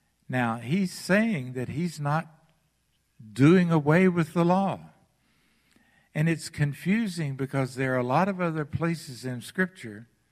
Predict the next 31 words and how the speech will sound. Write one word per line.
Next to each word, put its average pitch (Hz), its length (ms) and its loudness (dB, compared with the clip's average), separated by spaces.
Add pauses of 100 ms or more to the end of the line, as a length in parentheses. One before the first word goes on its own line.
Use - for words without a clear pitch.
(760)
where 139 180 2
it 185 140 -2
specifically 151 960 -6
says 117 760 -4 (580)
that 123 180 -10
the 120 100 -12
law 117 340 -6
has 139 200 -10
been 139 220 -10
set 135 200 -4
aside. 165 540 -8 (1120)
So 135 240 -12
what 151 260 -4
are 185 60 -6
we 196 160 -8
to 180 80 -6
make 175 280 -4
of 120 140 -12
this? 110 280 -10
Because 127 340 -8
I 139 80 0
want 160 220 -2
to 147 40 -4
read 147 320 -6
from 127 220 -12
you, 131 420 -10
for 131 300 -2
you 127 300 -6
in 113 380 -8
Romans 131 520 -8
ten 139 480 -8